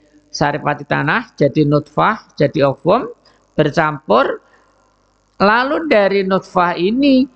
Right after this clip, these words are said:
setelah bercampur berproses menjadi alaqah. Ini bahasa Al-Quran, surat Al-Mu'minun ayat dua belas, ayat empat belas itu. Dari alaqah kemudian berproses terbentuk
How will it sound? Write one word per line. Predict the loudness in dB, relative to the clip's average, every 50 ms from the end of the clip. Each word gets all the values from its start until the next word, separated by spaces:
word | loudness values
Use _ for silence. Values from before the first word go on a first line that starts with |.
| _ _ _ _ -2
setelah | -2 -2 2 2 2 2 0 -2
bercampur | -6 -6 -4 -2 -2 -2 -2 -4 -8 _ 0 2 2 2 2 0 -4 -8 _ _ _ _ _ _ _
berproses | 0 2 2 2 2 0 0 0 0 0 2 0 0 0 -2 -4 -2 0
menjadi | 2 4 4 4 4 4 2 2 2 -2 _ -2 0 2 4 4 2 2 0
alaqah. | -2 -2 0 2 2 2 2 0 0 -2 -4 -8 _ -2 -2 -2 -2 -4 _ _ _ _
Ini | -2 0 0 0 2
bahasa | 2 2 2 2 0 0 0
Al-Quran, | -2 -2 -2 -2 -2 -2 -2 -4 -6 -10 -8
surat | -4 -2 -2 -2 -2
Al-Mu'minun | -2 -2 -2 -2 -2 -2 0 2 2 2 2 2
ayat | 0 0 0 0 0
dua | 0 0 0
belas, | 0 0 -2 0 0
ayat | 0 -2 -2 -4 -6
empat | -10 -8 -4
belas | -4 -4 -2
itu. | -2 -2 -2 -4 -4 _ _ _ _ _ _ _ _ _ _ _ _ _ _ _ _ _ _ _ _ _ _ -2
Dari | 0 2 2 2 2 0
alaqah | 0 0 0 0 0 -2 -2 -2 0 0 0 0 0
kemudian | 0 0 2 4 2 2 2 2 4 4 6 6 4 4 0 -2 -4 -10 -16 -20 _ _ _ _ _ _ _ _ _ _ _ _ _ _ 0
berproses | 0 0 0 -2 0 0 0 0 0 0 0 0 0 -2 -6 -10 -12 -8 _
terbentuk | -2 -2 -2 0 0 0 0 0 0 0 0 0 0